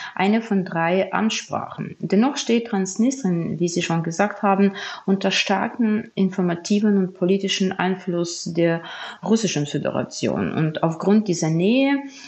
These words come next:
und der Situation in Transnistrien betrachtet, äh, die Ukraine das Gebiet als potenzielle Bedrohung für ihre Sicherheit. Und kurz nach Beginn des Krieges hat die Ukraine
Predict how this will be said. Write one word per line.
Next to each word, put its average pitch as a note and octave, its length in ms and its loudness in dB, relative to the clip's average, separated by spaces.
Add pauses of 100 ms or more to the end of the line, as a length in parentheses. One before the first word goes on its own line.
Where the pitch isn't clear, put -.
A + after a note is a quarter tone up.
(120)
und F3+ 120 0
der E3 140 -2
Situation E3 480 2
in F#3+ 160 4
Transnistrien G3 880 2
betrachtet, A3 920 -2
äh, F#3 240 0
die G3 120 4
Ukraine F#3 560 0
das F#3+ 220 0
Gebiet A3 420 0
als F3 200 -4
potenzielle F#3+ 600 2
Bedrohung G3 720 2
für D3 480 -2 (520)
ihre D3+ 220 2
Sicherheit. - 680 -2
Und D#3 120 -2
kurz A3+ 280 0
nach F3 240 0
Beginn B3+ 340 2
des G#3 220 2
Krieges E3 480 -2
hat G3 240 0
die G3+ 40 2
Ukraine G#3+ 720 0